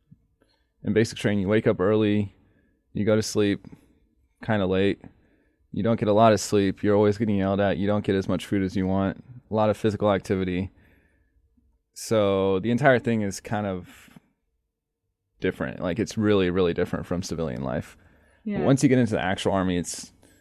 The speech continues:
Speaker 1: you still wake up early, you go and do, uh, physical training,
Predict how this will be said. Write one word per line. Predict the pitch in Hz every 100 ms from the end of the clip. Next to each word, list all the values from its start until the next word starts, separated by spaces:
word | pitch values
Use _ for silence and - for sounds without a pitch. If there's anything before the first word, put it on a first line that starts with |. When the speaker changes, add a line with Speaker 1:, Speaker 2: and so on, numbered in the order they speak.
| _ _ -
Speaker 1:
you |
still | 120 160 127
wake | 110
up | 90
early, | 85 95 87
you | 92
go | 95 90
and | 87 90
do, | 92 90 87 92 - _ -
uh, | 92 85 80
physical | - 92 80
training, | 98 85 76